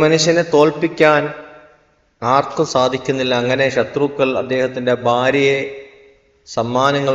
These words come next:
കൊടുത്ത് വശീകരിച്ച് അദ്ദേഹത്തെ കൊലപ്പെടുത്താൻ വേണ്ടി സഹായിക്കണമെന്ന് പറയുന്നു.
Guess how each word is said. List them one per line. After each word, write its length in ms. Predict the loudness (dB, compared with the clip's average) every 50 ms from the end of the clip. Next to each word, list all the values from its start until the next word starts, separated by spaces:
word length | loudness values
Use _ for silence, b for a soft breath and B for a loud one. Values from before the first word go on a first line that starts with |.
| 0 -2
കൊടുത്ത് 280 | -2 -2 -2 -2 0 0 0
വശീകരിച്ച് 600 | 0 0 -2 -4 -6 -2 -2 0 -2 -2 -2 -2 -2 -2
അദ്ദേഹത്തെ 520 | 2 2 4 4 2 2 0 -2 -2 -2 -2 -2 -6 -10 -16 -20 -20 -20 -20 _ _ _ _ -2
കൊലപ്പെടുത്താൻ 600 | 0 0 0 0 0 -2 -2 -2 -2 -2 -2 -2 -2 -4
വേണ്ടി 160 | -6 -6 -6 -4 -4
സഹായിക്കണമെന്ന് 720 | -4 -2 -2 -2 -2 -4 -4 -6 -6 -4 -4 -6 -6 -6 -6 -4
പറയുന്നു. 360 | -2 -2 -2 -2 -4 -6 -8